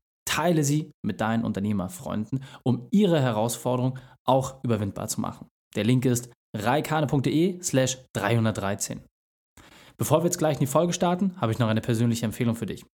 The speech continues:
Diesmal in eigener Sache. Die Startphase für die Unternehmerfreiheit läuft. Am dreizehnten ersten zweitausendzwanzig erwartet dich das nächste Unternehmerfreiheit Bootcamp. Hungrige Unternehmer, die nur ein Ziel vor Augen haben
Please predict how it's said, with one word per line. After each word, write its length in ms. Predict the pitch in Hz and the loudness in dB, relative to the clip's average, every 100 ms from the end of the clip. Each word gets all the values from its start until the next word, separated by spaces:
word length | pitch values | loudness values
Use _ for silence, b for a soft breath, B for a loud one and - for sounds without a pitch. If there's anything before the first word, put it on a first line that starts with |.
| _ _ - | _ _ -2
Diesmal 280 | 120 - 110 | 0 2 0
in 80 | |
eigener 260 | 98 110 107 | 0 -2 -2
Sache. 300 | 98 - - _ _ _ _ _ B B B _ _ _ _ _ _ - | -4 -10 -16 _ _ _ _ _ B B B _ _ _ _ _ _ -4
Die 60 | 123 | -2
Startphase 880 | - 165 196 - 170 165 160 165 170 | 2 2 2 0 2 2 2 0 -2
für 180 | - 131 | 0 0
die 120 | 120 | 2
Unternehmerfreiheit 1000 | 117 107 107 147 139 135 127 120 123 - _ - | 0 0 2 2 2 0 -2 0 -2 -6 _ -4
läuft. 480 | 95 80 57 - - _ - | -2 -2 -4 -12 -20 _ -2
Am 120 | 117 | 2
dreizehnten 560 | 120 131 180 180 156 147 | 2 4 2 2 0 0
ersten 420 | 127 131 - 113 | 0 0 0 0
zweitausendzwanzig 1000 | - 127 127 120 - - 117 113 101 - | 0 2 2 0 0 0 2 0 -4 -4
erwartet 440 | 98 120 139 123 | 0 0 0 0
dich 180 | 135 135 | 0 0
das 220 | 104 - | -2 0
nächste 340 | 123 147 - | 2 2 0
Unternehmerfreiheit 840 | - 120 104 120 147 139 123 117 - | -2 -2 2 2 2 0 0 -2 0
Bootcamp. 600 | 135 143 - 113 73 - _ _ _ B B B _ _ - | 0 0 -4 -4 -4 -8 _ _ _ B B B _ _ 2
Hungrige 360 | 190 185 170 | 4 6 4
Unternehmer, 580 | 160 151 135 123 107 90 | 4 2 4 4 2 0
die 160 | 90 117 | 0 0
nur 200 | 127 143 | 0 2
ein 200 | 160 156 | 2 2
Ziel 240 | - 151 | 2 2
vor 160 | - - | 2 0
Augen 280 | 101 98 | 0 0
haben 360 | 90 95 85 80 | 0 0 -2 -8